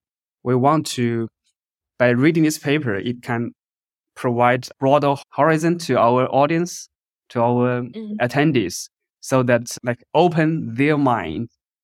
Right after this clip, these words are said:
Speaker 1: So we call it Open Minds, and we continue. And, um, I think this is a quite successful event because we organized, uh,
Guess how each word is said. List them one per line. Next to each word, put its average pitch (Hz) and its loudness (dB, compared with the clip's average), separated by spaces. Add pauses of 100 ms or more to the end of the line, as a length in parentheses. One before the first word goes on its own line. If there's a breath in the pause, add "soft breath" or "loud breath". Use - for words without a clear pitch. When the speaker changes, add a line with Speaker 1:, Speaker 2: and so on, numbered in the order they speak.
(380)
Speaker 1:
So 147 -2
we 147 4
call 165 2
it 156 -4
Open 143 0
Minds, 117 0
and 123 0
we 123 0
continue. 120 -2
And, 110 -8
um, 110 -6 (400)
I 131 2
think 180 2
this 143 2
is 127 0
a 117 4
quite 131 -2 (120)
successful 117 -2 (440)
event 123 0
because 113 -6
we 113 0
organized, 113 0
uh, 104 -6